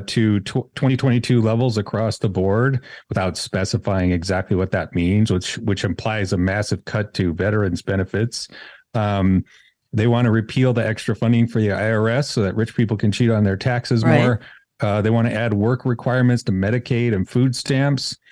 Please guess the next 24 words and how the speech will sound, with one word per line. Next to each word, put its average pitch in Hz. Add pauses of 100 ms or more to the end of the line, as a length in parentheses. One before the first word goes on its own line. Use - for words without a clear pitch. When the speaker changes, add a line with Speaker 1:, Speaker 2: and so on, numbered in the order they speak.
(260)
Speaker 1:
And 110
they 117
wanna 147
repeal 139
the 120
Inflation 120
Reduction 107
Acts, 98
like 95
green 110
energy 98
tax 92
credits, 80
you 98
know, 90
the 87
core 107
of 87
Biden's, 95
like, 85
central, 101
most 95
important 92
accomplishment. 85